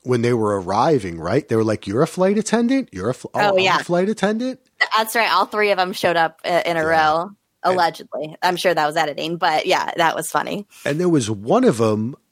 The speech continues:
Speaker 1: I think that was on my list, who I thought might, who I m-, thought might get far, but
Speaker 2: Mm-hmm.
Speaker 1: I guess, uh,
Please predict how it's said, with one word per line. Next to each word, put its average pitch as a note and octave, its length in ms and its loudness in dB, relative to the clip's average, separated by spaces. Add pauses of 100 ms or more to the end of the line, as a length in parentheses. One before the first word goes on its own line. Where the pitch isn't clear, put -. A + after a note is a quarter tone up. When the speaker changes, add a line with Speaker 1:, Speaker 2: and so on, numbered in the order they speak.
(120)
Speaker 1:
I A2 140 0
think F3+ 260 2
that C3+ 180 2
was A2 200 0
on A#2+ 200 4
my A#2+ 260 4
list, A2+ 520 0
who G2+ 140 0
I F#2 80 0
thought A#2 420 0
might, A2+ 400 -2 (240)
who G#2 280 -4
I F#2+ 100 0
m-, F2+ 180 -8 (100)
thought E3+ 440 -2
might G2+ 260 -4
get - 240 -4
far, D3+ 800 0 (600)
but A2+ 220 4
Speaker 2:
Mm-hmm. G3 180 0
Speaker 1:
I A2+ 100 0
guess, C#3 580 0
uh, B2+ 460 0